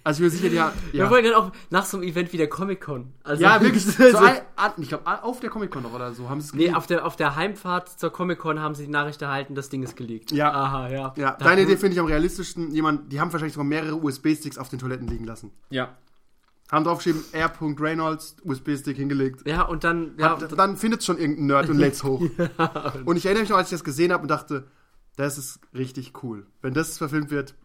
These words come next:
Speaker 1: und die haben's einfach so verfilmt.
Speaker 2: Genau. Und dann auch wirklich diese Original-Test-Footage-Szene dann auch so
Speaker 1: Die, dass die
Speaker 2: richtig drin,
Speaker 1: Test-Footage-Szene
Speaker 2: ne?
Speaker 1: war einfach genau so drin. Also, ich bin begeistert.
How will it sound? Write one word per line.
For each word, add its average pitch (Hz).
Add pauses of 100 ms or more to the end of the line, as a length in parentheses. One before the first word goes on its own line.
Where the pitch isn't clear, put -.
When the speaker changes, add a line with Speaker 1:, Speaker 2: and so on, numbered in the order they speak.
(160)
Speaker 1:
und 143
die 127
haben's 127
einfach 117
so 117
verfilmt. 117 (220)
Speaker 2:
Genau. 110
Und 143
dann 143
auch 143
wirklich 139
diese 131
Original-Test-Footage-Szene 131
dann 120
auch 117
so -
Speaker 1:
Die, 135
dass 180
die 165
Speaker 2:
richtig 139
drin, 190
Speaker 1:
Test-Footage-Szene 156
Speaker 2:
ne? -
Speaker 1:
war 156
einfach 170
genau 226
so 220
drin. 208 (220)
Also, 160 (1160)
ich 151
bin 143
begeistert. 127